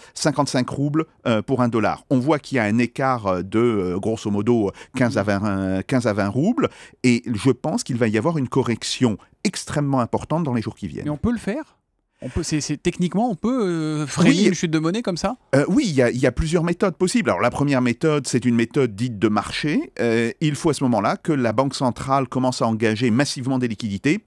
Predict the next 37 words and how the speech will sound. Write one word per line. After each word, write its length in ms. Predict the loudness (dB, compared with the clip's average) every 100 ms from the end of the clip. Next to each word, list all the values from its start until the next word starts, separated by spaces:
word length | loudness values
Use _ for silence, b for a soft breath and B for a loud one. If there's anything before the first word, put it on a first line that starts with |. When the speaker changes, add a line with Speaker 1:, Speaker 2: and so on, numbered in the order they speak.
| -2
Speaker 1:
Elle 100 | 0
en 100 | 0
a 60 |
les 80 | 0
moyens, 400 | 0 0 -2 -2
hein. 100 | -2 -4
Il 40 |
faut 140 | -4
rappeler 260 | -4 -2 -2
quand 140 | -2
même 100 | -2
que 100 | -2
la 80 | -2
Banque 160 | -2 -2
centrale 280 | -6 -4 -4
de 60 |
Russie 300 | -4 -4 -2
a 60 | -2
plus 140 | -2
de 80 | -4
quatre 180 | -2 -2
cent 140 | -2
vingt 120 | 0 0
milliards 520 | 0 2 2 0 -6 b b
de 80 | 0
dollars 340 | 2 2 0
de 80 | -2
réserves. 380 | -2 0 -2 0
Donc, 200 | -2 -2 B B 0
elle 140 | 0
peut 120 | 2
en 180 | 2 2
jeter 540 | 0 -2 0 2 2
quinze 300 | 2 0 0
à 80 | 0
vingt 240 | 0 0
Speaker 2:
Mm. 60 | -2